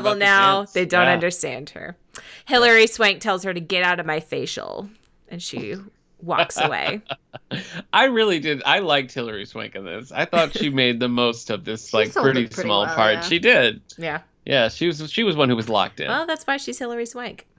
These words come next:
Speaker 2: I guess.
Speaker 1: That's
Speaker 2: Yeah.
Speaker 1: why they pay her the
Speaker 2: Million dollar,
Speaker 1: big
Speaker 2: million
Speaker 1: Hilary
Speaker 2: dollar
Speaker 1: Swank
Speaker 2: baby.
Speaker 1: bucks.
Speaker 2: Yeah.
Speaker 1: Okay, so, so yeah, so none of, none of Buffy's friends really like her anymore. So
Speaker 2: No,
Speaker 1: then
Speaker 2: they're
Speaker 1: she's
Speaker 2: not fans.
Speaker 1: walking, uh, to the mall or something. She's gonna go dress shopping, and Pike, like, pulls up on his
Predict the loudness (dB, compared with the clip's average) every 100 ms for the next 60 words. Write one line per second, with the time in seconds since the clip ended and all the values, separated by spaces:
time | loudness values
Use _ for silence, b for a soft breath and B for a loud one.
0 | _ _ 0 4 4 2 -10 _ -4 -2
1 | 0 0 0 0 0 0 -2 -4 -4 -4
2 | 2 2 4 0 0 -2 -4 -6 -8 -8
3 | -10 _ -12 -12 B B B B B B
4 | B B B B -4 2 4 4 6 10
5 | 12 10 8 4 6 6 4 6 8 10
6 | 10 8 8 6 2 0 2 4 2 2
7 | 0 -2 -2 -2 -4 -2 -2 -4 -6 -8
8 | -8 -8 -6 -4 2 4 8 6 6 2
9 | 4 4 4 6 8 8 4 2 2 0
10 | -4 -8 -8 -4 0 4 4 4 2 0
11 | -4 -4 -2 0 2 4 4 4 2 2
12 | 0 0 0 0 0 -2 -6 -2 0 2
13 | 2 2 0 2 2 2 0 -2 -2 -6
14 | -6 -8 -2 0 0 -2 -6 -6 -6 -4
15 | -4 -6 -6 -8 -8 -6 -6 -6 -6 -6
16 | -8